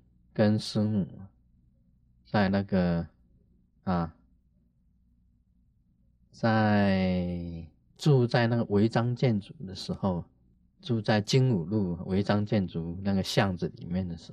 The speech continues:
候，一个人买一部脚踏车，那个很小的脚踏车，那后面呢，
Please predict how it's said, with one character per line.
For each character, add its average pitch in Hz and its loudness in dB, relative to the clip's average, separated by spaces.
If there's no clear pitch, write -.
候， - -14
一 139 4
个 131 4
人 98 4
买 95 2
一 95 0
部 101 0
脚 - -6
踏 92 0
车， 98 -6
那 101 -2
个 95 -4
很 110 2
小 - -2
的 92 -4
脚 - -8
踏 95 -10
车， - -18
那 113 2
后 113 4
面 101 2
呢， 85 -4